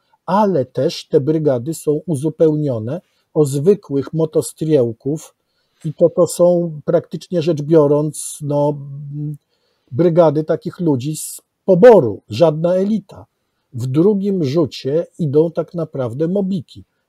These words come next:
O czym to świadczy? O tym to świadczy, że idą na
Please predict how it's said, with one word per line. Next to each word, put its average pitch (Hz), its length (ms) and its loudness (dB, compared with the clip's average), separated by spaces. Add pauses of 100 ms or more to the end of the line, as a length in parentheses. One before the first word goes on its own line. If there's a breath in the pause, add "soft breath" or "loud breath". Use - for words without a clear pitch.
O 165 100 2
czym 123 180 -10
to 110 120 -12
świadczy? - 500 -18 (320)
O 165 100 -2
tym 165 200 -10
to 160 120 -6
świadczy, 151 560 -6
że 135 220 -2 (400)
idą 160 500 0
na 139 280 -4